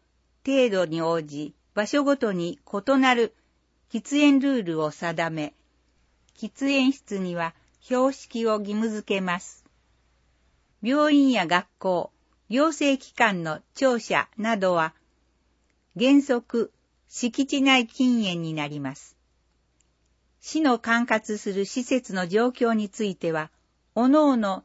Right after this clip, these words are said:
施設管理者にお問い合わせください。健康増進法における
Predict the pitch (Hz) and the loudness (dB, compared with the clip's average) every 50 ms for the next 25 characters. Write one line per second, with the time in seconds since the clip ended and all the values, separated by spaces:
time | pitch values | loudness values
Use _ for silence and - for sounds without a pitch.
0 | _ _ _ - - 220 - 294 302 294 - 285 269 - 277 262 262 254 254 254 | _ _ _ -18 -16 -8 -4 -4 -4 -4 -4 -8 -4 0 0 2 2 2 0 -2
1 | 254 - 220 185 180 170 165 - 175 185 - 247 254 247 233 226 220 208 208 - | -2 -4 -4 -4 -4 -4 -4 -4 -6 -4 -2 0 0 2 4 4 4 2 0 -2
2 | 208 185 - 202 175 185 180 190 - 180 165 156 135 - _ _ _ _ _ _ | -6 -8 -8 -6 -6 -6 -6 -6 -6 -6 -6 -6 -8 -12 _ _ _ _ _ _
3 | _ _ _ _ _ _ _ _ _ _ _ _ _ _ _ _ _ _ _ _ | _ _ _ _ _ _ _ _ _ _ _ _ _ _ _ _ _ _ _ _
4 | _ _ _ _ _ _ _ _ - 269 277 285 302 294 - 285 285 285 262 262 | _ _ _ _ _ _ _ _ 0 2 4 4 4 4 6 6 6 6 6 4
5 | 294 294 302 285 - 285 269 277 277 - 240 202 196 185 185 180 180 185 - 220 | 2 2 2 0 0 2 4 4 4 4 0 0 0 -2 -4 -6 -6 -6 -6 -6
6 | 196 185 175 165 165 165 | -6 -4 -4 -6 -6 -8